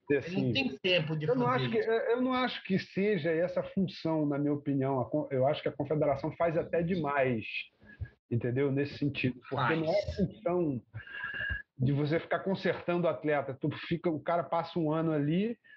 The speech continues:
Speaker 1: aí quando volta, volta todo torto de novo.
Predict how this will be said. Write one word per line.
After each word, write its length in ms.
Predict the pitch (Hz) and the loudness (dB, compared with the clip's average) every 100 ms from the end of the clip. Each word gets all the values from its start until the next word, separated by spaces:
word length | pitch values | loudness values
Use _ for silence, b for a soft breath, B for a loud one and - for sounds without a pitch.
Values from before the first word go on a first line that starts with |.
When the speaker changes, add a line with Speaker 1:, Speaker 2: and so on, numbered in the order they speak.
| B | B
Speaker 1:
aí 140 | 147 156 | -2 -2
quando 260 | 190 180 | 0 -2
volta, 300 | 120 165 185 | 0 0 0
volta 260 | 190 196 196 | -2 -2 -2
todo 260 | - 220 214 | 0 -2 -2
torto 480 | - 175 160 - | -2 0 0 -4
de 100 | 151 | -2
novo. 460 | 151 135 120 104 | 0 2 0 -2